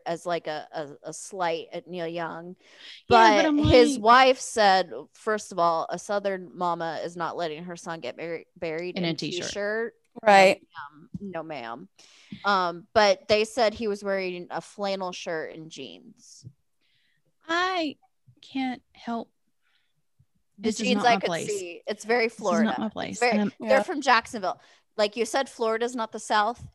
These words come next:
Speaker 1: Jacksonville is absolutely the South. A hundred
Speaker 2: I
Speaker 1: percent.
Speaker 2: think the only people who should know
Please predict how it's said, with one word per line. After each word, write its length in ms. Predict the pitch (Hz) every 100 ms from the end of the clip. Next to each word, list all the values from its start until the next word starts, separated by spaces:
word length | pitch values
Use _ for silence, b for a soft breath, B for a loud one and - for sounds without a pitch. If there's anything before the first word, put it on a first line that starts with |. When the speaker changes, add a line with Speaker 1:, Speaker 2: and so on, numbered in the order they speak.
| _
Speaker 1:
Jacksonville 580 | - 196 - 220 202 196
is 80 | 185
absolutely 520 | 165 - 175 143 147
the 100 | 156
South. 240 | - - _ _
A 60 | 180
hundred 320 | - 202 185
Speaker 2:
I 160 | -
Speaker 1:
percent. 40 | 269
Speaker 2:
think 200 | 370 403
the 160 | 311 -
only 300 | 247 269 285
people 320 | 254 240 240
who 160 | 220
should 280 | 202 - 269
know 380 | 202 - 58 202